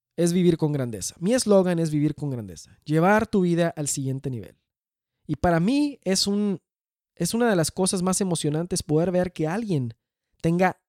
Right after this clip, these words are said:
éxito y victoria en lograr una meta. Porque esta semana te es-,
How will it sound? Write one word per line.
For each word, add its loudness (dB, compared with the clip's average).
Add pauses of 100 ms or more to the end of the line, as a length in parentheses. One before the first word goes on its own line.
(400)
éxito 0
y 2
victoria 0 (580)
en 2
lograr 4
una 0
meta. -6 (1500)
Porque 2
esta 0
semana 2
te -4
es-, -6